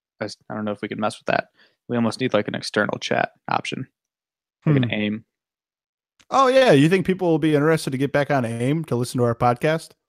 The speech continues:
Speaker 1: Well, I think it's a similar idea to, like, what you're talking about with those Instagrams, where it's like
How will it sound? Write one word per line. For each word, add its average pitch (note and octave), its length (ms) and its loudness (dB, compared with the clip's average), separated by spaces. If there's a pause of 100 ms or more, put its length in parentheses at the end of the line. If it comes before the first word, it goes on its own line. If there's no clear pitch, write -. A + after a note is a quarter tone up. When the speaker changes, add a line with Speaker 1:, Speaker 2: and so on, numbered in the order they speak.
(240)
Speaker 1:
Well, E3+ 200 8
I E3+ 60 10
think F3 220 4
it's - 220 -4 (100)
a C3 80 2
similar C#3 400 2
idea G#2 400 4
to, G#2 240 -6
like, G#2 360 -6 (440)
what A2+ 120 6
you're G#2 120 8
talking A2 220 4
about G#2 80 2
with G2+ 100 2
those G#2 160 0
Instagrams, - 600 -4
where - 120 -8
it's - 140 -10
like - 220 -6